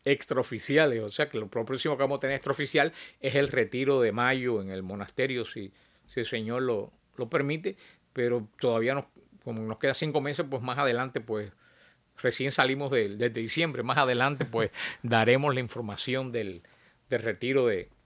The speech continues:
de mayo, pero lo que sí seguimos con nuestras clases y nos queda par de clases de Deuteronomio y comenzaremos, pues, después con el libro de, de Josué, el cumplimiento de la promesa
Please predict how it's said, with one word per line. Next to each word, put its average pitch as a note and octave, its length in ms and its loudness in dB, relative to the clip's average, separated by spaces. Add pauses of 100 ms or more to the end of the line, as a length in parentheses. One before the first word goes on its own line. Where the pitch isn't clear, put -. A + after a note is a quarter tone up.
(100)
de C#3+ 40 0
mayo, F3+ 260 0
pero A#3+ 280 4
lo E3+ 80 4
que E3 80 0
sí F3+ 140 2
seguimos E3+ 360 2
con D3+ 140 -2
nuestras C#3 300 0
clases F#3 420 0
y C3+ 200 -4
nos A#2+ 180 -8
queda C#3 300 0
par D3 180 2
de C3 100 -2
clases C#3+ 320 0
de C#3+ 40 0
Deuteronomio E3 640 0 (340)
y D#3 120 -2
comenzaremos, C3+ 720 0
pues, A2+ 280 -4
después A#2 400 -4
con B2+ 180 -6
el A2 120 -4
libro B2 340 0
de, G2+ 220 -2 (260)
de G#2+ 80 -8
Josué, D#3+ 340 0
el C3+ 100 -4
cumplimiento A#2 680 -4
de A#2 60 0
la A2 120 -4
promesa A2+ 560 -4